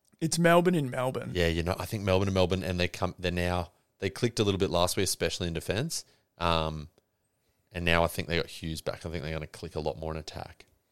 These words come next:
Speaker 2: especially with, you know, I keep saying it, Olam, but I love Olam.
Speaker 1: Yeah.
Speaker 2: Fucking
Speaker 1: Yeah.
Speaker 2: weapon. When he's got the setups around him, he's a weapon.
Speaker 1: I wasn't sure where I was gonna go with this, but I'm actually leaning towards Melbourne.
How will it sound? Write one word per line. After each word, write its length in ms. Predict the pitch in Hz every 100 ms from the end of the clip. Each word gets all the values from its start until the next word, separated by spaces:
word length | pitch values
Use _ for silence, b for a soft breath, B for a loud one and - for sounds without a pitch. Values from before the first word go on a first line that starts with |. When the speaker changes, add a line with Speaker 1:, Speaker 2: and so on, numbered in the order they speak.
| -
Speaker 2:
especially 300 | - 92 -
with, 200 | 87 - _ _ _
you 100 | 92
know, 140 | 78 - - _ _ _ _ _ _ -
I 100 | 87
keep 180 | 95
saying 200 | - 76
it, 100 | 76
Olam, 380 | - 76 78 76
but 220 | 76 71 -
I 40 | 85
love 180 | 80 76
Olam. 360 | 78 78 80 - _ _
Speaker 1:
Yeah. 380 | 123 123 123 120 - _ _ -
Speaker 2:
Fucking 120 | 123
Speaker 1:
Yeah. 200 | 123 120
Speaker 2:
weapon. 280 | 78 85 80
When 100 | 82
he's 120 | 82
got 120 | 101
the 100 | 85 73 _ -
setups 460 | - 85 82 -
around 260 | 90 85 87
him, 80 | 90
he's 100 | 85
a 60 | 82
weapon. 420 | 82 80 85 78 _ -
Speaker 1:
I 60 |
wasn't 300 | 143 196 262 269
sure 160 | 277
where 180 | 180 139
I 20 |
was 140 | 131 127
gonna 140 | 123
go 220 | 120 135
with 140 | 151 151
this, 160 | 143
but 120 | -
I'm 80 | 139
actually 300 | 151 170 247
leaning 320 | 196 131 139 156
towards 360 | 160 147 135
Melbourne. 440 | 139 131 131 123